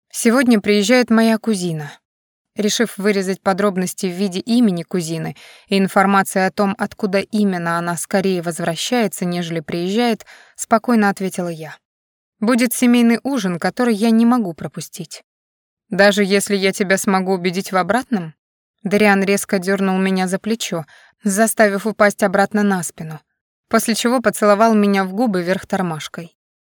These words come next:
Когда он оторвался от моих губ и начал осыпать поцелуями мою ключицу,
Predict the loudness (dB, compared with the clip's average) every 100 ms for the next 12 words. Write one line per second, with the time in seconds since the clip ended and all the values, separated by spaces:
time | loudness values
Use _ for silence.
0 | _ -2 2 4 4 4 4 2 2 0
1 | 0 0 0 -2 -2 -2 0 -2 -2 -2
2 | -6 -6 -6 -4 -4 -4 -6 -2 0 2
3 | 0 -2 -2 -2 -4 -6 -6 -8 -6 -8